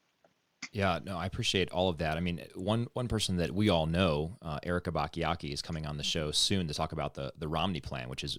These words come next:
the topic of, uh, Leah's New York Times op-ed that I will link in the show notes. And I know, Serena, you've written about that, uh, to some extent as well. And I really appreciate Erika's work.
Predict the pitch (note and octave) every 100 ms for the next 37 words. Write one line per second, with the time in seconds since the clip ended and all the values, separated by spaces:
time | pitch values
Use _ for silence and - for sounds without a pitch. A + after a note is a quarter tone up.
0 | - C2+ - C#2+ C#2+ C2+ C2 C2 _ _
1 | _ _ - D#2 C#2 B1+ D#2 D#2+ D2 D2
2 | D2 E2+ D2+ - D#2+ D#2+ E2+ - D#2+ D2
3 | E2 E2 D#2 D2+ - C#2+ D#2 D2 D#2 D#2+
4 | D#2 - D#2 D2+ D2+ D2+ C#2+ D2 - D#2+
5 | D2 D2+ D#2 - D2 D2 D2 D#2 D2 -
6 | _ _ _ D#2+ D#2 D2 - E2 E2+ D2+
7 | - D#2+ D#2 D2+ D2+ D#2 D2 C#2+ _ _
8 | _ - G#2 F#2 F2+ F2+ - - G#2+ D#3
9 | D#3 G#2+ G2+ - F#2 G2+ E2 D#2+ D2+ -